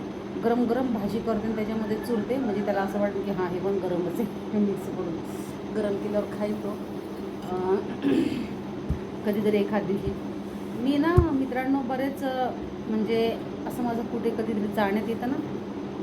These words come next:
जेवणासाठी म्हणा, कशासाठी, त्यांच्या घरी डॉग असतात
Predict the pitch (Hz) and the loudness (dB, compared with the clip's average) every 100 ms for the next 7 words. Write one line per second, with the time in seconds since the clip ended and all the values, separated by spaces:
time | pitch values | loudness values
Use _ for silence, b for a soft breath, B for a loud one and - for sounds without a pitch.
0 | - - - - - - 185 214 196 196 | -6 -6 -8 -8 -6 -4 0 2 4 4
1 | 196 190 196 190 185 185 196 196 180 185 | 2 0 0 2 0 -2 -6 -4 -4 -4
2 | 190 - - - - - - 220 220 233 | -4 -6 -8 -8 -8 -8 -6 -2 0 0
3 | 247 233 202 202 185 185 - 160 | 0 0 4 4 4 0 -4 -6